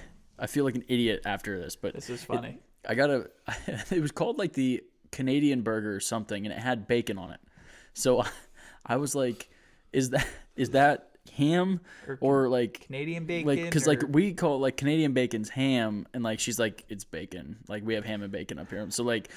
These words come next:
Speaker 1: turn, spoiler alert: Canadian bacon's not a thing in Canada. Uh, <laughs> they have ham and bacon up there.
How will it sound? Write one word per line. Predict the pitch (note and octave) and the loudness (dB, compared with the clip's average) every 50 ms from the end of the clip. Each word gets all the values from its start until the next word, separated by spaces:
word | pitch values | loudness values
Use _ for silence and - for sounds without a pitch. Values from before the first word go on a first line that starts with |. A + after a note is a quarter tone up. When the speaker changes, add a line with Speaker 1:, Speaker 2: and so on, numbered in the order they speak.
| - - - | -20 -8 -2
Speaker 1:
turn, | - E3 F3+ - - | 0 0 0 0 -4
spoiler | - - D#3 D#3+ D3 C#3 C3 A#2+ | -4 0 2 4 4 6 4 4
alert: | A2 A2 A2 A2 - - - _ | 2 2 0 -2 -4 -6 -12 _
Canadian | - C#3 C#3 C#3+ C#3+ C3+ B2+ | -2 2 4 4 4 4 4
bacon's | C3 C3 A2 B2 A2+ A#2 | 4 2 2 2 0 0
not | B2 A#2 | 0 0
a | A#2 | 0
thing | - - B2+ A#2+ A2 | -2 -2 -2 -2 -2
in | G#2+ G#2 | -4 -4
Canada. | - A2+ A2 G#2+ G2 F#2 D#2+ B1 - _ - - - - - - - - - - | -4 -4 -4 -4 -6 -8 -10 -12 -14 _ -20 -20 -20 -20 -20 -20 -20 -20 -10 -4
Uh, | - G#2+ G2 F2+ D2+ - - - _ - - - - | -2 -2 0 0 -2 -4 -6 -8 _ -20 -20 -20 -20
<laughs> | - - - A2+ - - - - | -14 -10 -10 -8 -8 -10 -4 0
they | A#2 A#2+ | 4 4
have | B2+ B2 | 4 4
ham | A2+ B2+ B2+ A#2+ A#2+ | 4 2 2 2 2
and | A#2 | 2
bacon | A2 A2+ G#2+ - A2+ | 2 0 0 0 -4
up | G#2 G#2 G2+ | -6 -8 -8
there. | - G#2 G2 - - | -6 -6 -6 -8 -8